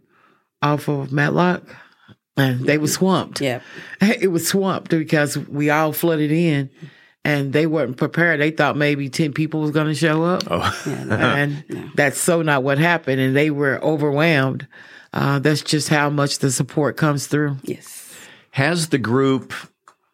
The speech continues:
Speaker 3: evolved into something unexpected? That when you started this back in the George Floyd era,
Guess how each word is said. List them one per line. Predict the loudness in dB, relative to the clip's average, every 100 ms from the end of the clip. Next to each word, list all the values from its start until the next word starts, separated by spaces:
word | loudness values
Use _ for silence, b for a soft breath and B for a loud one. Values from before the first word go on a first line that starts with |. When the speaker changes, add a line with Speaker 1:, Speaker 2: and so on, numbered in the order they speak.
| _ -2
Speaker 3:
evolved | 0 2 2 2 2 2 0 -6
into | -2 -2 0 -2 -2 0 0 0 -2 -4 -4
something | -2 -2 -2 -2 -2
unexpected? | -2 -2 -2 -4 -2 -2 -4 -8 _ _ -20 -14
That | 0 0 2
when | 2 2
you | 2 2
started | 0 0 2 2 2 2 2
this | 2 2 0 -2 -6 -10 b b b b b b
back | -2 0 2 0
in | 0
the | 0
George | 0 0 -2
Floyd | -4 -2 0 2
era, | 2 2 0 -2